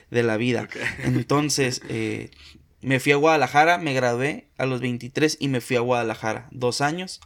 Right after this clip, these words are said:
Speaker 1: Y en la iglesia donde estuve conocí a, a la que es mi esposa. Nos
Speaker 2: Ok.
Speaker 1: casamos y como andaba buscando un mejor trabajo, pues me vine pa-, nos vinimos para Tijuana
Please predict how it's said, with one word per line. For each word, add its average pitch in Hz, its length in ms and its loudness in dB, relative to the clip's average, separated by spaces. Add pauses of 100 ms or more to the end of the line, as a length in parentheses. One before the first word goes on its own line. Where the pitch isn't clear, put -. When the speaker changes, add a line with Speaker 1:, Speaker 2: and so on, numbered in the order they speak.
(600)
Speaker 1:
Y 131 140 -2
en 135 100 0
la 131 60 0
iglesia 131 360 0
donde 143 180 -2
estuve 156 360 0
conocí 120 460 -4
a, 120 220 -4
a 110 40 -8
la 110 140 -6
que - 100 -8
es 110 100 -10
mi 123 100 -6
esposa. 165 480 -6 (680)
Nos 143 340 2
Speaker 2:
Ok. - 60 -4
Speaker 1:
casamos 180 720 -2 (520)
y 143 100 -4
como 139 220 0
andaba 135 180 2
buscando 147 400 -2
un 147 80 -4
mejor 127 240 -2
trabajo, 139 480 -2
pues 123 160 -8
me 113 160 -6
vine 107 260 -4
pa-, 113 140 -8
nos 113 200 -6
vinimos 113 360 -4
para 120 160 -2
Tijuana 110 460 -8